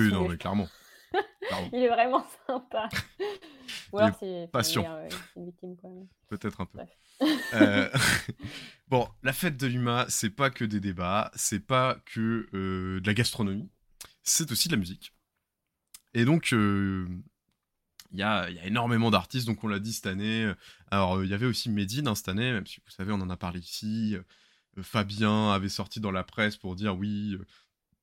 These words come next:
Speaker 2: je vais essayer de me poser, euh, au, au, à l'arrivée de Medine à la fête de l'U M A. »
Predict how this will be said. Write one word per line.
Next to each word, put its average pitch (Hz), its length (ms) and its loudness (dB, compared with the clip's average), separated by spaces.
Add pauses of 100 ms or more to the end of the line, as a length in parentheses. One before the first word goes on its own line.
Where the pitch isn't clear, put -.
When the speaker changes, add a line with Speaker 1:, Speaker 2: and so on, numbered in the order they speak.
(200)
Speaker 2:
je - 160 -10
vais 117 60 4
essayer 113 180 2
de 107 80 2
me 104 100 2
poser, 101 360 0
euh, 98 380 -2
au, 101 380 -6
au, 104 60 -2
à 107 60 0
l'arrivée 104 320 -2
de 98 80 -6
Medine 104 260 0
à 101 60 0
la 98 60 0
fête 98 160 -8
de 92 100 -14
l'U 85 100 -18
M 98 60 -4
A. » 104 200 -2